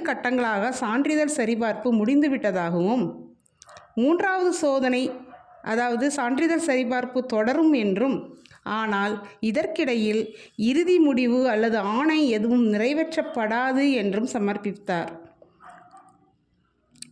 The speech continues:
Regarding the said submission, the matters are adjourned to twenty-one six two thousand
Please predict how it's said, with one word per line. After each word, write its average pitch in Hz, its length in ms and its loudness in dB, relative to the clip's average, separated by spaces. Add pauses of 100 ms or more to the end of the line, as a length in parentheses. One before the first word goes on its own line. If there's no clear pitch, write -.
(300)
Regarding 349 600 0
the 254 120 2 (260)
said 294 320 0
submission, 214 540 0 (1200)
the 240 160 2
matters 294 500 -2
are 302 100 0 (120)
adjourned 254 500 2 (500)
to 254 80 2 (220)
twenty-one 285 500 0 (380)
six 330 160 0 (260)
two 285 140 2 (100)
thousand 240 380 2